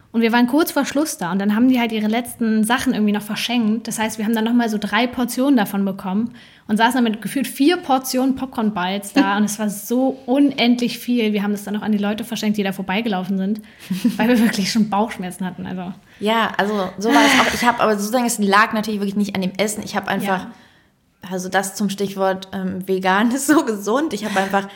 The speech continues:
Speaker 2: löffelweise Mac and Cheese in Bratensoße getunkt, weil die Kombination
Speaker 1: <laughs>
Speaker 2: so lecker war.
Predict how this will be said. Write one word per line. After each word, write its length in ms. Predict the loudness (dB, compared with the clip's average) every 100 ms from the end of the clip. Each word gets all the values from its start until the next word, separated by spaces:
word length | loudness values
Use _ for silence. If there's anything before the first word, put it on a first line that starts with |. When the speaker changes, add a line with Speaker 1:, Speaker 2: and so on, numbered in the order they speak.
| -20 -20 -20 _ -8 0 2
Speaker 2:
löffelweise 960 | 2 2 2 4 2 2 0 0 0 -2
Mac 240 | -4 -2
and 120 | -4 -4
Cheese 460 | -4 -2 -2 -2
in 160 | -2 -2
Bratensoße 640 | 0 2 2 0 -2 -4
getunkt, 380 | -6 -4 -4 0
weil 100 | 0
die 60 | 2
Kombination 640 | 0 0 0 0 0 0
Speaker 1:
<laughs> 0 |
Speaker 2:
so 400 | -4 0 2 2
lecker 500 | 2 0 0 0 0
war. 320 | 2 0 -2